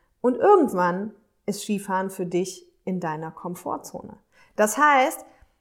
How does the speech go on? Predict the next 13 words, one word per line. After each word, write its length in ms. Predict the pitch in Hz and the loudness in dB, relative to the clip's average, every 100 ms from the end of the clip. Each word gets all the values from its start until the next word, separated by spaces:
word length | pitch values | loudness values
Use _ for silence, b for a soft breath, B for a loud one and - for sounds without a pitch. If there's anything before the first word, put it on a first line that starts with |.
| _ | _
wenn 280 | 202 220 240 | 0 4 8
wir 80 | 240 | 8
aus 100 | 226 | 6
unserer 200 | 226 220 | 2 0
Komfortzone 640 | 226 220 220 214 220 214 | 0 0 0 0 0 4
rausgehen 460 | 233 311 320 208 214 | 6 6 4 0 2
und 180 | 214 208 | 0 -2
durch 140 | 214 | -4
dieses 360 | 214 202 - - _ | -4 -10 -12 -16 _
unbequeme 720 | 277 320 277 247 - 202 208 | 2 4 4 2 2 0 2
Ding 200 | 202 196 | 0 0
einmal 300 | - 196 190 | -2 -2 -2
gehen, 420 | 190 240 202 208 | 0 0 0 -4